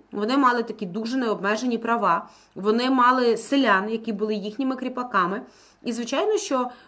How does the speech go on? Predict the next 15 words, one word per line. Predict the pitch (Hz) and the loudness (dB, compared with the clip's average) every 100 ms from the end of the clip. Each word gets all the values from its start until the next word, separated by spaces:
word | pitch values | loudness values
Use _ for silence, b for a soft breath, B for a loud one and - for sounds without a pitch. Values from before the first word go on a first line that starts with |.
| _ | _
в | 196 | -2
Литві, | 226 254 233 302 403 403 | 0 0 2 6 6 4
де | 202 226 | -2 -2
ще | - | -2
не | 226 | -2
було | 208 233 415 | -2 -2 -2
кріпацтва, | 381 277 220 220 - - 180 | -2 0 0 0 -4 -6 -2
де | 196 | 0
шляхта | 196 - 226 254 208 | -2 0 0 2 -2
не | 196 | -2
мала | 226 220 254 | 2 4 4
таких | 254 - 202 | 0 -4 -6
пр-, | - - - | -8 -10 -8
пр-, | 208 | -4
привілеїв, | 208 208 196 185 208 | 0 0 0 0 -2